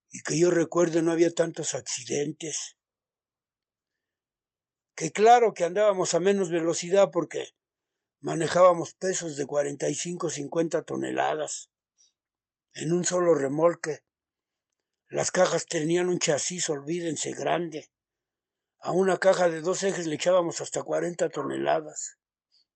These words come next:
De tres ejes, cincuenta. Cajas, cajas.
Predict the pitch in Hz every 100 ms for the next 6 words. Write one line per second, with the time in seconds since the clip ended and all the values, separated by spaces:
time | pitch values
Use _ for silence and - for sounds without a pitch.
0 | _ _ _ _ _ _ _ _ _ -
1 | - - 165 160 180 160 165 139 135 -
2 | 156 175 151 147 - 190 190 165 - 185
3 | - 156 -